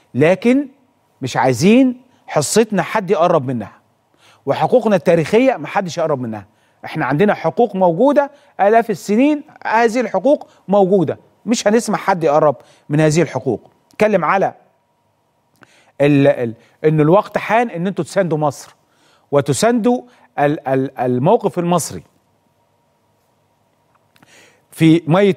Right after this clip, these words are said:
النيل، وإن احنا، آه، مصر مصممة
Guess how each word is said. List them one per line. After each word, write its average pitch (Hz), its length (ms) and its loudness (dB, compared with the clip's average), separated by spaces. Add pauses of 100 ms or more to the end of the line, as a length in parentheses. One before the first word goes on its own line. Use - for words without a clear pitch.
النيل، 233 480 2 (340)
وإن 185 500 2
احنا، 185 340 -2 (560)
آه، 131 140 -2
مصر 170 340 -2 (440)
مصممة 151 640 0